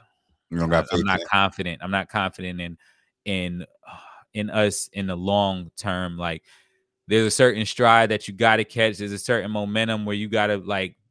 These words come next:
Speaker 2: where it gotta click and you gotta lock in that, "Yo, we're in the playoffs." That's why,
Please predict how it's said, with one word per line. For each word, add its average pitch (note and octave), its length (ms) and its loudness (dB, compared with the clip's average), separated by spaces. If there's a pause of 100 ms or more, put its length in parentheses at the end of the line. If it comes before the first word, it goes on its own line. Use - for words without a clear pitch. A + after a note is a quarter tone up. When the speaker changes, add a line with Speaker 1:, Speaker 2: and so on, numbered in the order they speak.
Speaker 2:
where G2 160 -2
it G2 60 -2
gotta G#2 220 -2
click - 520 -2
and G2+ 140 -8
you G#2 100 -6
gotta G#2+ 200 0
lock G#2 320 0
in A2+ 180 -2
that, G2+ 140 -4
"Yo, G#2 200 0
we're G#2 180 -2
in G#2 100 -4
the G2+ 60 -8
playoffs." A#2 460 -2 (340)
That's A#2 240 0
why, G#2+ 420 2